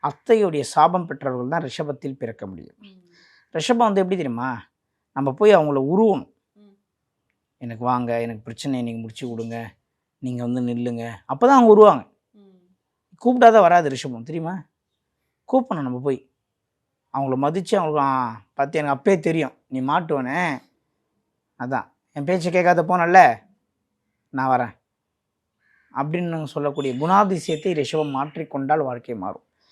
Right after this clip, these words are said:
Speaker 1: ரிஷபத்தில் பிறந்த யாராக இருந்தாலும், ரிஷபத்துல ஒருத்தவங்க பிறக்கிறாங்க,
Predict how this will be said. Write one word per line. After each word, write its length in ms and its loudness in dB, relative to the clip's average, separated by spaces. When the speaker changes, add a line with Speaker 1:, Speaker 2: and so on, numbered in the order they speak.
Speaker 1:
ரிஷபத்தில் 640 6
பிறந்த 340 6
யாராக 600 8
இருந்தாலும், 520 -4
ரிஷபத்துல 840 -6
ஒருத்தவங்க 420 -10
பிறக்கிறாங்க, 440 -10